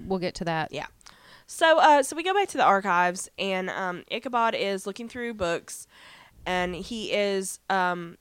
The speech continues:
Speaker 2: thinking about how he last met Hal. And, um, Abby shows up,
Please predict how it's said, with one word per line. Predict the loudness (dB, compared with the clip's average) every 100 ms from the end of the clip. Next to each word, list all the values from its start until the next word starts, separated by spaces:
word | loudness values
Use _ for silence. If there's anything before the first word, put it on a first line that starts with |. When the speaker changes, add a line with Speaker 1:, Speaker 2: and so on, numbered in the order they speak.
| _
Speaker 2:
thinking | -8 -8 -6
about | 0 2 2
how | 0 0 0
he | -4
last | -2 -2 -2 -4
met | -2 -4 -6 _ -10
Hal. | -2 0 2 0 -6 _ _ -20 -20 -20 -20 _ _ _ _ -2
And, | 2 2 2
um, | 0 0 0 -2 -10 -14 _ _ -20 -20 0
Abby | 4 4 2
shows | -2 0 2
up, | 2